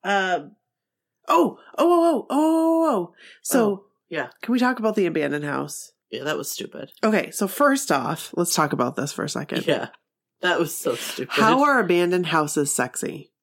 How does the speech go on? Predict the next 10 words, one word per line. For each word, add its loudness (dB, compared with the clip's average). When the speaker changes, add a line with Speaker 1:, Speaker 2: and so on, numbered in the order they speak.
Speaker 1:
They're 0
not. -6
Speaker 2:
I 4
guess 2
when 2
you 2
add 2
saxophone, -2
Speaker 1:
No. -4
Speaker 2:
it's -2